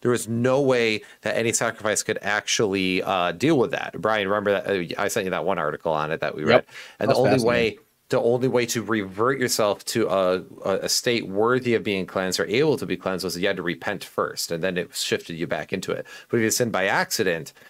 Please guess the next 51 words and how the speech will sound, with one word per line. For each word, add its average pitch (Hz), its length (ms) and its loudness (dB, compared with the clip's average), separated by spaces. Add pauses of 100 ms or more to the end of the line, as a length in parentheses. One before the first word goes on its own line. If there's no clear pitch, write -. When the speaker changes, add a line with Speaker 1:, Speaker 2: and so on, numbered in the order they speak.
(100)
Speaker 1:
then 110 320 0
all 120 180 2
you 117 60 2
had 107 100 0
to 107 60 -4
do 101 200 4
was 92 220 2
go, 92 300 -2
"Oops, 120 260 0
I'm 104 80 -4
sorry," 92 400 0
and 92 140 -2
then 90 260 -2
<laughs> - 80 -16
to - 320 -2
the, 101 320 -2 (280)
to 113 100 0
the 107 80 2
offering. 104 580 -2
So, 90 400 0 (280)
Speaker 2:
Plus 143 180 10
the 117 120 4
Day 101 140 8
of 98 80 4
Speaker 1:
um, 90 80 -2
Speaker 2:
Atonement 95 460 -2
and 87 80 -4
all 92 180 6
the, 95 320 2
all 107 200 2
the 101 120 4
actions 92 400 2
that 90 80 -12
the - 80 -12
priest 92 300 -6
had 87 100 -4
to 80 80 -4
do 76 340 -2 (100)
to 95 120 -4
essentially 101 380 -4
downgrade 92 640 2
your 82 260 -2 (280)
high-handed 95 520 2
sin 82 300 -2
to 107 560 -2
the 90 100 -4
one 85 220 -2
of 82 180 -8
ignorance. 73 500 -8 (480)
Speaker 1:
Exactly. 87 640 -2
So, 120 400 2